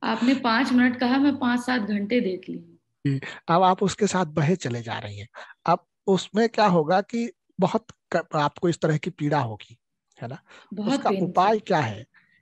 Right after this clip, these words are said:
Speaker 2: कि हम अपने आप को, जैसे नदी बह रही है और हम किनारे बैठ के बहती नदी को देख रहे हैं ना, वैसे
Speaker 1: जी,
Speaker 2: थोड़ा
Speaker 1: जी।
Speaker 2: अभ्यास करना होता है पहले। तो हम कल्पनाशीलता को जब सीरियसली देखना शुरू करते हैं, तो हम उसका मूल्यांकन ना करें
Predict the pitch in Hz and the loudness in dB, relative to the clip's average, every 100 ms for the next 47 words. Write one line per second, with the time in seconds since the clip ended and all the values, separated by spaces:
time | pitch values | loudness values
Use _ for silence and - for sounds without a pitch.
0 | _ - 185 208 208 185 185 165 170 - | _ -8 -2 0 0 0 0 0 -2 0
1 | 175 180 196 127 147 151 165 156 165 165 | 2 2 2 0 -2 -2 0 2 2 2
2 | 165 165 151 143 160 - 143 156 156 156 | 0 0 0 -4 -8 -10 -6 -4 -2 -2
3 | 151 160 143 139 - 143 135 147 151 131 | -2 -6 -6 -8 -8 -8 -4 -4 -4 -4
4 | 127 131 123 110 104 202 _ _ - - | -6 -6 -6 -6 -8 -12 _ _ -20 -20
5 | - 139 175 185 240 190 180 151 117 135 | -6 0 2 4 2 4 2 2 0 -4
6 | 135 - 117 113 110 110 117 120 107 - | -4 -4 -8 -6 -8 -6 -6 -4 -6 -8
7 | - - _ - - - - 202 180 196 | -12 -16 _ -20 -20 -20 -6 -2 0 0
8 | - 165 190 208 - 175 - 196 202 196 | 0 0 0 0 2 2 2 0 2 0
9 | - 156 165 - 175 151 196 190 170 160 | 0 -2 -2 0 0 0 -2 -6 -4 -4
10 | 147 123 143 151 180 208 196 202 - - | -4 -4 -8 -4 -4 -4 -2 -4 -6 -20
11 | - - 180 226 190 - 202 156 151 175 | -18 -4 -4 -4 -6 -2 0 2 4 2
12 | 196 202 247 170 151 127 104 | 2 2 2 2 -2 -4 -10